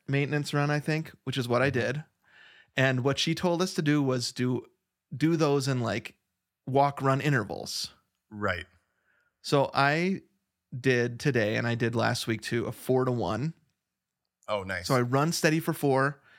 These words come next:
Speaker 1: and I figured out, you'd be so proud of me, dude. I figured out how to make it work on my watch so that the lady tells me.
Speaker 2: Nice.
Speaker 1: Like, "Walk for one minute," that
Speaker 2: Yeah,
Speaker 1: kinda
Speaker 2: yeah.
Speaker 1: thing.
Speaker 2: In
Speaker 1: And then,
Speaker 2: Runkeeper or what?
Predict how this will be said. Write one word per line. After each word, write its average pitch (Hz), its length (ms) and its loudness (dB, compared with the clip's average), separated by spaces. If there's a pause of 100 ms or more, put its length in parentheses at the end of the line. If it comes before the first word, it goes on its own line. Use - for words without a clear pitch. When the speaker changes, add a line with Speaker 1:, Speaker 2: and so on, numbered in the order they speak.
(120)
Speaker 1:
and 131 100 2
I 123 60 4
figured 151 380 -2
out, 190 220 -2
you'd 160 240 0
be 170 80 0
so 147 240 2
proud 120 300 2
of 110 40 -8
me, 104 80 -8
dude. 110 200 -4
I 131 100 0
figured 135 300 -2
out 139 120 2
how 147 220 0
to 135 80 -8 (560)
make 139 260 2
it 165 100 0
work 139 200 0
on 147 100 2
my 151 120 4
watch 143 400 0
so 131 80 -4
that 135 160 0
the 135 100 0
lady 135 260 0
tells 120 360 -2
me. 135 260 -6 (400)
Speaker 2:
Nice. 87 720 -8 (420)
Speaker 1:
Like, 117 320 -4 (720)
"Walk 170 520 2
for 127 360 2
one 262 500 0
minute," 185 520 2 (180)
that - 60 -12
Speaker 2:
Yeah, 123 100 4
Speaker 1:
kinda 165 160 4
Speaker 2:
yeah. 113 80 0
Speaker 1:
thing. - 240 -8 (240)
Speaker 2:
In 123 200 -2
Speaker 1:
And 127 220 2
then, 135 140 2
Speaker 2:
Runkeeper 180 140 -2
or 101 160 0
what? 92 320 -4